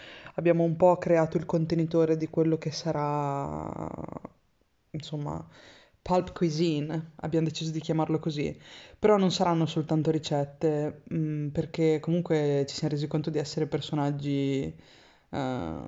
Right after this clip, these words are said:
che amano la cucina, ma non per forza cucinare.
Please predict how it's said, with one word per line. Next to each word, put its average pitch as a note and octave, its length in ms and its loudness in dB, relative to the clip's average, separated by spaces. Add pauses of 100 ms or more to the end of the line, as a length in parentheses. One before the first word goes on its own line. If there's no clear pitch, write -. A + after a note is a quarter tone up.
(520)
che E3 520 2
amano B3 300 0
la C4+ 140 0
cucina, C4+ 720 0
ma A#3+ 300 4
non C4+ 240 4
per C4+ 140 -2
forza A#3+ 360 -2
cucinare. G3 760 -4